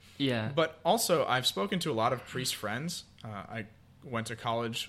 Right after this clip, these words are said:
Speaker 2: connected to a seminary and, and just have a bunch of friends that are priests that I've met throughout past several years. And we've talked about this, and none of them have ever remembered the sins afterwards. You know, priests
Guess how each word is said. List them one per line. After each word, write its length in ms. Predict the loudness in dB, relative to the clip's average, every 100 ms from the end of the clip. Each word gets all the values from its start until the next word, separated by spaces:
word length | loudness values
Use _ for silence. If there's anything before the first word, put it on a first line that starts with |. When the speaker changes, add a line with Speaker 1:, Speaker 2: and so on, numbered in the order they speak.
| -8
Speaker 2:
connected 280 | -6 -6 -4
to 100 | -4
a 40 | -2
seminary 680 | -2 0 0 0 0 -2
and, 220 | -4 -8
and 140 | -10 -10
just 160 | -10 -14 -14
have 220 | -8 -8
a 20 |
bunch 240 | -6 -8 -8
of 60 |
friends 340 | -8 -8 -6 -8 -10
that 100 | -10
are 40 | -8
priests 260 | -8 -8
that 100 | -6
I've 180 | -6 -8 -14 -20 -20 -10
met 300 | -4 -2 -4
throughout 460 | -4 -2 -4 -10 -8
past 260 | -4 -4
several 260 | -4 -4 -4
years. 440 | -2 -2 -2 -6 -12 -20 -20 -20 -16 -2
And 320 | 0 0 -2 -8 -8
we've 180 | -6 -2
talked 260 | -2 -2
about 240 | 2 2 2
this, 260 | 0 -2 -6 -14 -12 -4
and 240 | -2 -2
none 160 | 0 0
of 140 | 0
them 220 | 0 0
have 180 | 0 -2 -2
ever 500 | -2 0 0 -2 -4 -12 -6
remembered 680 | -2 0 0 -2 -2 -4
the 80 | -6
sins 640 | -6 -4 -4 -6 -8 -8 -12 -16 -10
afterwards. 800 | -10 -10 -14 -14 -14 -14 -14 -14 -18 -16 -6
You 80 |
know, 80 | -6
priests 460 | -4 -2 0 0